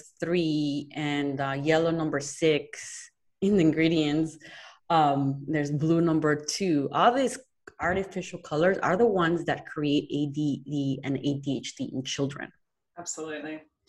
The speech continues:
Speaker 2: And I, I was, you know, you see it firsthand. I, I had a mum come in the other day and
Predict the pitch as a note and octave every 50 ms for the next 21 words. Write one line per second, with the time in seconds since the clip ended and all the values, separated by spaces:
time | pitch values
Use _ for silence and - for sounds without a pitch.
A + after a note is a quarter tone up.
0 | _ _ _ _ _ - - F#3 G3 F#3 E3 - - - - D#3 E3 F3 E3+ -
1 | - - - - - E3+ D#3 D3+ F3+ G3 G3+ - A#3 G#3+ G3 F3+ - F3+ E3 E3
2 | - - E3 E3 F3 D#3+ D3 - - - _ _ _ _ - D#3+ D#3 D3+ D3 -
3 | - - _ - - - - - _ - - F#3 F3+ F3 E3 D#3+ D#3 D#3 D3+ D#3
4 | E3+ - F3+ E3 E3 D#3+ D#3 D#3 D#3+ D3+ E3+ F3 A3+ B3 A3+ E3 C#3+ C#3+ - -
5 | -